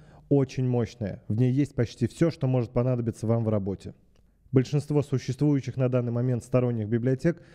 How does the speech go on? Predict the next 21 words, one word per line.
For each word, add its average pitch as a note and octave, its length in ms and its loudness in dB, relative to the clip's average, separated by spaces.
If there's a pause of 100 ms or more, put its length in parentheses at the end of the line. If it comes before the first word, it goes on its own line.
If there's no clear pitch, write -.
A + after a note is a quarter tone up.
(100)
основываются C#3 640 2
именно B2+ 360 0
на A#2+ 140 0
ней. G#2 280 -4 (360)
Сообщество C3+ 520 0
может C#3 280 0
что-то C#3 380 -2
дополнять, C#3+ 640 -2
что-то - 340 -2
оптимизировать, D3 680 0
но B2+ 80 -2
ядро C#3+ 480 0 (180)
почти A#2+ 280 0
всегда C3+ 280 2
остаётся A#2 460 -2
прежним. F#2+ 440 -4 (300)
Когда C#3 400 2
стоит - 420 -4
пользоваться D3+ 640 0
стандартной A#2 560 -2
библиотекой? A2 680 -2